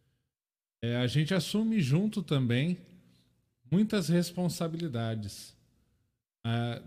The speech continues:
desde cuidar do local, administrativamente, muitas vezes, cuidar, é, do espaço pra que tudo corra bem, cuidar da segurança de todos.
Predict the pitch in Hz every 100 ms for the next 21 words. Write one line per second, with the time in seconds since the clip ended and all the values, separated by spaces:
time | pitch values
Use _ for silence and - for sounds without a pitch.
0 | 127 143 185 175 - 180 123 110 127 147
1 | 139 - - - 113 120 120 110 - 123
2 | 135 160 143 - - - - - _ _
3 | _ 123 117 143 143 135 - 127 - 123
4 | 113 95 101 135 160 123 113 110 110 101
5 | 90 107 120 135 127 113 - - - _
6 | _ _ _ - 135 110 123 135 131 101
7 | - - _ _ - 110 110 107 123 120
8 | - - 117 135 147 - - 113 117 -
9 | 139 127 120 107 104 - 135 123 98 101
10 | 117 135 - 117 113 123 120 - 110 110
11 | 117 131 - 113 107 - 110 131 143 117
12 | 107 - -